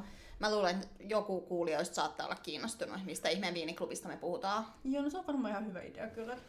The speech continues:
Speaker 2: No mut sä, säkin olit sen vid-, idean toisaalta äiti, niin että ehkä sä voit niinku kertoa.
Speaker 1: <laughs> Joo. Äh,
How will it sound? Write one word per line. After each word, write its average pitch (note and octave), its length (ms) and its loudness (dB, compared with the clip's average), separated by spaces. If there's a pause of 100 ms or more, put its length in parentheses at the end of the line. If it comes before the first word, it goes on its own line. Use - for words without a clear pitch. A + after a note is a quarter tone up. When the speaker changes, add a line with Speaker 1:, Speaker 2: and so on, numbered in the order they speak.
(140)
Speaker 2:
No B3+ 80 -2
mut B3+ 140 0
sä, D4+ 120 0 (160)
säkin D#4+ 260 2
olit A3 120 4
sen A3+ 140 2
vid-, A#3 260 2
idean G3+ 340 4
toisaalta A3+ 340 0
äiti, G3 240 2
niin C4 260 2
että B3 120 0
ehkä - 160 -2
sä C4+ 80 0
voit C4 200 4
niinku G#3+ 220 2
kertoa. G#3 460 0 (160)
Speaker 1:
<laughs> A3 140 4
Joo. G3 200 6 (680)
Äh, G3+ 720 8